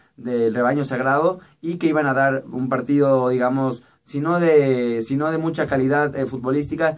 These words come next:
sí con muchas ganas, con mucha injundia, pero en la cancha lo que se reflejó fue,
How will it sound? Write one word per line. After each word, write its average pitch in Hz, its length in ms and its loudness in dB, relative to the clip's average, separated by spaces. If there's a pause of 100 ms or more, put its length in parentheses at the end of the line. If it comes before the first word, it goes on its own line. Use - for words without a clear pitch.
(140)
sí - 180 -10
con 147 180 -2
muchas 143 260 -2
ganas, 135 240 -2
con 131 140 -4
mucha 143 240 -2
injundia, 143 560 0 (340)
pero 180 380 2
en 135 140 0
la 123 140 -2
cancha 147 360 -2
lo 127 140 -2
que 123 100 -4
se 117 140 -6
reflejó 113 500 -2
fue, 147 640 0